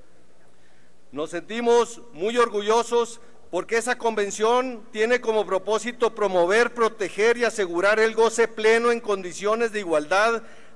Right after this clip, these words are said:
de todos los derechos humanos y libertades fundamentales por todas las personas con discapacidad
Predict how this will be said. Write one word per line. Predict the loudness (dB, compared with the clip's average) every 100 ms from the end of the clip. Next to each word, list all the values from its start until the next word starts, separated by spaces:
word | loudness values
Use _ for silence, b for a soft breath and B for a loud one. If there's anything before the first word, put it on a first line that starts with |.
| -4
de | -2 -2
todos | 0 4 4 4 4
los | 2
derechos | 2 0 0 -2 -4
humanos | -2 0 0 2 -2 -4 -14 B -14
y | -10 -8
libertades | -2 -2 0 2 2 0
fundamentales | -4 -2 -2 -2 -4 0 2 2 0 -2 -14 b b -18 -2
por | 0 0
todas | 4 4 6
las | 2
personas | 0 -4 -2 -2 0 -2
con | -4 -8
discapacidad | -6 -6 -2 -6 -2 0 2 2 -2